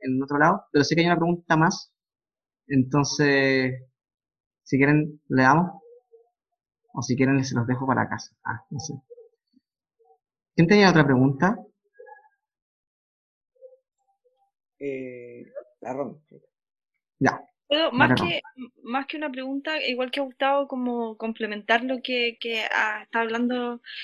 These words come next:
Speaker 3: Sebastián, em, yo creo que, em,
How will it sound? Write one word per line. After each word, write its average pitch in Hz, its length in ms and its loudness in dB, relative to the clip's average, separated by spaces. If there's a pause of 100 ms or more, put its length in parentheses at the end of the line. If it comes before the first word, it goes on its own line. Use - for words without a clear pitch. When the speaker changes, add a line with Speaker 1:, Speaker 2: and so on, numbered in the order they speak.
(160)
Speaker 3:
Sebastián, 240 720 2
em, 196 460 -8 (1000)
yo 220 140 4
creo 240 240 10
que, 233 300 8
em, 202 280 -6